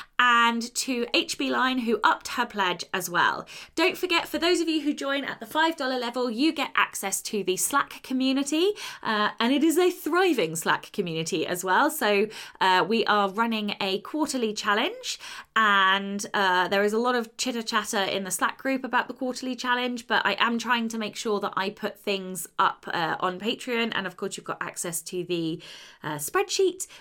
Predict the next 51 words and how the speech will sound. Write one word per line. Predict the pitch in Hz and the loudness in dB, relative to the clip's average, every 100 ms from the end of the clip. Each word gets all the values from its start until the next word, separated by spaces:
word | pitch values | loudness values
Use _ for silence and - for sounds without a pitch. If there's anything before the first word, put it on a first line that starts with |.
| - | -2
where | 202 | 2
you | 202 202 | 2 0
can | 208 | -4
track | 202 - - | -2 -2 -2
everything | 247 247 247 240 | -6 -6 -4 -6
that | 226 | -4
you're | 214 214 | -2 -2
doing | 277 320 311 294 | 0 0 0 -2
and | 196 190 | -4 -4
that | 185 - | -4 -4
they've | 196 190 180 | -2 -2 -2
got | 208 | -4
information | 214 196 196 190 185 | -4 -6 -8 -8 -8
on | 170 | -8
all | 175 | -6
the | 175 | -6
sprints | - 226 214 - | -4 -4 -4 -8
and | |
everything | 185 175 185 | -8 -6 -6
that | 175 | -6
are | 165 | -4
going | 175 170 | -4 -2
on | 170 165 170 - - | 0 -2 -4 -14 -20
for | - 175 | -4 -2
members | 175 170 160 160 | -2 -2 -4 -4
in | 175 170 | -6 -6
the | |
Rebel | 160 156 156 156 | -4 -6 -6 -8
community. | - 190 220 233 311 508 - - - - - | -8 -4 -4 -2 -2 -2 -6 -18 -16 -16 -4
So | 294 269 - | 2 2 2
if | 262 330 | 2 2
you'd | 427 | 4
like | - - | 2 0
to | |
support | 226 - 208 | -6 -4 -4
the | 180 | -2
show | - | -2
and | 165 220 - 220 | 0 0 -2 -4
get | 202 - | -2 0
early | 294 269 | 2 2
access | - - 214 196 | 0 0 -4 -4
to | 269 - | -6 -2
all | 370 403 | 2 2
of | - | 2
the | - | -4
episodes | 214 214 208 240 233 - | -4 -4 -6 -4 -4 -2
as | 311 359 370 | -2 0 0
well | 359 381 392 | -2 -2 -2
as | 427 427 | -2 0
bonus | 370 403 403 415 | -2 0 -2 -2
content, | - 466 453 349 320 | -4 -6 -2 -2 -2